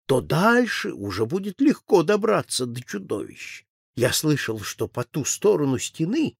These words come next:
есть камень, на котором написано, как надо поступить,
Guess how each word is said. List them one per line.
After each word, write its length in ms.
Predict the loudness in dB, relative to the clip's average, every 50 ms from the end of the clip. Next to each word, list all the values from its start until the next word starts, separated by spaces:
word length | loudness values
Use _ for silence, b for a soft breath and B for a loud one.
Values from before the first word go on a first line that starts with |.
| _ _ _ _ -16
есть 400 | -8 0 2 2 2 2 0 -6 -6
камень, 560 | 0 2 4 4 4 4 2 2 0 0 0 -2
на 80 | -2
котором 500 | 0 0 -2 4 4 4 4 4 2 2
написано, 760 | 0 0 0 0 -2 0 0 0 0 0 0 0 -2 -6 -8 _ _ _ _ _ _ 2
как 360 | 4 6 6 6 4 0 -2
надо 380 | 0 2 2 2 2 0 -4 -4
поступить, 920 | -4 -4 -4 -4 -4 -4 -6 -6 0 2 2 2 2 0 -6 -10 -16